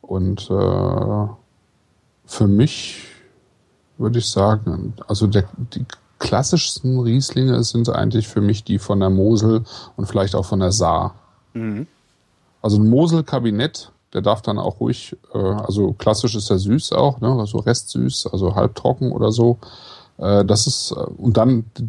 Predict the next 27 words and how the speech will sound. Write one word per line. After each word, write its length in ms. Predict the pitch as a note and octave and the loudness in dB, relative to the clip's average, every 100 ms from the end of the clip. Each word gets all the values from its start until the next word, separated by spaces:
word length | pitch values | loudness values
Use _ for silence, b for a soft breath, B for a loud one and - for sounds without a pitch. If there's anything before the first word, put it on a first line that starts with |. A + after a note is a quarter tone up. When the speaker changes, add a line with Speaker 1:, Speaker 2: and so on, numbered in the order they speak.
| - | -2
Speaker 1:
die 100 | D3 | 0
kommen 300 | C#3+ E3 A#2 | 4 4 2
halt 140 | G2+ - | 2 -2
auch 120 | - | -6
vom 160 | - | -10
Schiefer. 480 | A#2 - G#2 - - | -10 -12 -10 -10 -10
Also 180 | - F#2+ | -8 -8
Mosel 580 | F#2+ G2+ A2+ C3 C3 - | -4 2 4 4 2 0
und 440 | - F2 F#2 - - | -2 -6 -8 -10 -10
Saar 420 | G2+ F#2 F#2 A2+ | -2 2 4 4
sind 260 | A2 G#2 - | 2 -4 -2
halt 180 | F#2+ F#2 | -2 -2
die 40 | - | -4
klassischen 480 | F2+ F2+ - G2 | -2 -2 -4 -6
Schieferlagen, 640 | F2 G#2 - D#2 A#1+ B1+ G2+ | -6 -4 -2 -2 -2 -4 -2
Speaker 2:
Mhm. 40 | |
Speaker 1:
ne? 160 | A2 - - B B B _ | -2 -4 -10 B B B _
Und 140 | G2 F#2 | -2 0
das 100 | - | 2
sind 200 | G#2+ - | 0 0
eigentlich 500 | E2+ A2+ B2+ A2 - | 2 4 4 -2 -2
für 100 | A2+ | 0
mich 200 | G#2+ G#2 | 2 2
auch 100 | - | 0
die 120 | G2 | 0
klassischen 420 | - F2+ - - F#2 | 2 0 0 -2 0
Rieslinge. 520 | F#2 A2+ E2 - | 0 -2 -4 -4